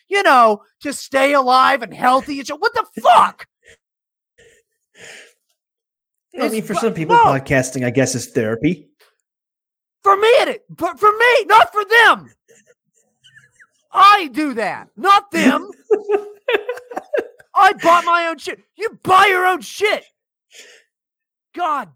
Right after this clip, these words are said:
Speaker 1: damn it. It just fucking infuriated me. Like, I saw that and I'm like, "Oh, I won't live there, but I guess I'll set it on fire." Like, I
Speaker 2: <laughs> It's, it's, it's, it's like meal prep services. You know, having a podcast, uh, studio that you can rent out in your apartment complex, it's like a meal prep service.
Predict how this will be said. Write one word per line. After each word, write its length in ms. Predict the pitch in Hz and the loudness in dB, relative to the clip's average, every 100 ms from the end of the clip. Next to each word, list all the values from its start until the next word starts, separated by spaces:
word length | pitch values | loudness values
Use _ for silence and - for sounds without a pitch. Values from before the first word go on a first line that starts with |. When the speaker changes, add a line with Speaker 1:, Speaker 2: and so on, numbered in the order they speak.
| _ | _
Speaker 1:
damn 280 | 320 359 339 | -8 -6 -6
it. 80 | 247 | -10
It 80 | 180 | -14
just 240 | 202 _ | -20 _
fucking 300 | 285 277 240 | -10 -10 -16
infuriated 880 | 220 202 233 320 370 330 233 160 110 | -20 _ -20 -20 -20 -14 -14 -14 -20
me. 160 | 104 _ _ _ - | _ _ _ _ -12
Like, 140 | 214 | -6
I 60 | 233 | -4
saw 260 | - 302 | 2 4
that 100 | 302 233 | 4 2
and 60 | |
I'm 80 | 220 | 0
like, 220 | 220 202 - | 0 -2 2
"Oh, 380 | 320 302 196 110 | 4 4 2 -4
I 200 | 175 185 | -4 -4
won't 260 | 185 254 240 | -4 -8 -6
live 180 | 277 233 | -10 -8
there, 220 | 202 202 _ | -10 -10 _
but 140 | - 220 | -4 -2
I 100 | 220 | 0
guess 220 | 262 285 | -2 -4
I'll 160 | 277 214 | -4 -6
set 440 | - - 330 330 | -12 -2 0 0
it 140 | 339 | -2
on 220 | 320 294 233 | -4 -4 -6
fire." 640 | _ 311 277 196 147 101 - - - 659 - _ _ | _ 4 4 2 -4 -14 -20 -20 -20 -20 -20 _ _
Like, 360 | 233 247 240 - | -4 -4 -6 -10
I 280 | 233 240 - - - - | -10 -12 -12 -20 -20 -20
Speaker 2:
<laughs> 360 | - - _ - | -20 -20 _ -6
It's, 300 | 247 - - | -6 -4 -6
it's, 280 | 269 - - | -4 -4 -4
it's, 320 | 277 - - | -4 -6 -6
it's 220 | 302 302 | -6 -4
like 220 | 294 285 | -4 -4
meal 260 | 233 214 262 | -4 -2 -2
prep 260 | 262 151 - | -2 -4 -4
services. 600 | - 135 113 - 104 110 | -6 -6 -6 -10 -12 -6
You 100 | 151 | -4
know, 120 | 143 | 0
having 320 | 170 196 220 | 0 0 0
a 40 | 202 | -2
podcast, 680 | - 165 202 170 156 156 165 | 0 -2 0 2 0 0 2
uh, 180 | 147 | 2
studio 420 | 139 - 143 151 147 | 2 -2 0 2 2
that 120 | 143 | 0
you 80 | 143 | -4
can 160 | 143 | -6
rent 200 | 123 120 | -6 -6
out 200 | 120 143 | -4 -4
in 100 | 139 | -4
your 240 | 127 120 117 | -4 -6 -6
apartment 420 | 123 127 127 127 | -4 -2 -2 -4
complex, 440 | 123 127 151 151 | -6 -2 0 -2
it's 100 | - | -6
like 160 | 175 175 | -6 -6
a 40 | |
meal 200 | 196 247 | -4 -4
prep 260 | 277 123 - | -4 -8 -10
service. 580 | - 107 - - - | -12 -16 -16 -18 -18